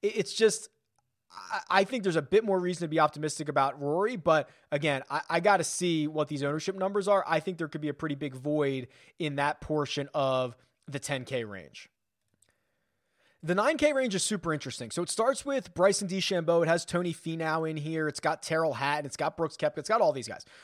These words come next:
Uh, let's start with Bryson. He's ninety-nine hundred. He missed the cut last week. Let's go look at his round by round stuff because I don't think it was as bad as maybe we wanna believe, but I could be wrong. Let's,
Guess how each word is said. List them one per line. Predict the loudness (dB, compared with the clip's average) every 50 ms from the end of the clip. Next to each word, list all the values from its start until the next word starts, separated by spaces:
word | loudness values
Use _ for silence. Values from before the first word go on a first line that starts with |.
| -20 -10 2
Uh, | 2 2 2 6
let's | 4 4 4
start | 6 4 4 4
with | 4 0 0
Bryson. | 2 2 2 2 0 -6
He's | -8 -4
ninety-nine | -2 0 0 0 0 0 0 0
hundred. | 0 -2 -4 -4 -6 -6
He |
missed | -2 -2 -2 0 0
the | -4
cut | -4 0 0 -2 0 2
last | 0 2 2 2 0 -2
week. | -2 -2 -2 -2 -2 -2
Let's | -2 -2 -2
go | -2 -2 -2
look | 0 0 -2 -2 -2
at | -4
his | -4 -4 -4 -2
round | -2 0 0 0 4 4
by | 4 4
round | 4 0 -6 -8 -8 -6 -8 -8 -6
stuff | -8 -6 0 2 2 2 2 0 -6 -20 _ _ _ _ _ _ _ _ _ _
because | -6 -4 6 6 8 8 8 4 2 0 2
I | 2 2
don't | 2 0 -4 -4
think | -6 -6 -6
it | -8 -6 0
was | 2 2 2 0 -4 -10 _ _ _ _ _ _
as | -4 -4 -2 -2 -2 -2 -2 -2 -4 -8 -10 -12 -18 _ _ _
bad | -2 0 4 4 4 4 4 2 2 2
as | 0 -2 -4 -10 -16 _ _ -12
maybe | -8 -6 -2 0 0 0 0 0 -4 -4 -4 -4
we | -2 -2
wanna | 2 2 6 6 6
believe, | 4 2 -4 -4 -2 -4 -4 0
but | 2 2 2
I |
could | 2 2 -2 -2
be | -2
wrong. | -2 -4 -4 -4 -6
Let's, | -8 -8 -6 -10 -14